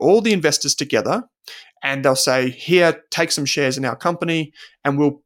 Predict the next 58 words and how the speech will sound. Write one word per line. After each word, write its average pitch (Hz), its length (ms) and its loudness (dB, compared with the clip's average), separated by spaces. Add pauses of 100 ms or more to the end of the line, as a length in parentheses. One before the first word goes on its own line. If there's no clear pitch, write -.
(100)
give 196 160 0
them 175 140 -4
to 135 180 -4
you, 147 140 -2
but 131 160 -2
you'll 139 80 4
get 147 200 -2
them 131 140 -2
in 127 60 -2
your 120 100 -4
brokerage 120 400 -6
account." - 320 -12 (480)
And 139 100 -2
that's 180 160 0
what 214 60 0
we - 80 0
call 143 220 2
the 131 140 -2
primary 127 440 -2
market. 110 380 -6
It's - 160 -8
where 131 320 2 (200)
the 139 120 4
initial 151 320 2
sale 120 400 -2
happens. - 500 -12 (180)
And 156 100 -4
it's 160 100 -4
the 185 60 0
same 190 260 2
with 139 200 -4
bonds. - 440 -4
You 131 60 -2
typically 139 360 -2
have 131 200 -2
that 120 100 -4
initial 139 320 -2
sale 131 320 -2
to 131 100 -10
some 117 300 -6
investors, 151 500 -2 (260)
and 143 80 -6
then 131 120 0
they 127 160 0
can 131 100 -6
trade 120 400 -2
the 110 80 -6
shares 110 300 -6
back - 240 -6
and - 80 -14
f-, - 160 -20 (100)
uh, - 100 -2
trade 135 200 0
the 110 80 -2
bonds 107 260 -2
back - 220 -6
and - 120 -18
forth. - 380 -2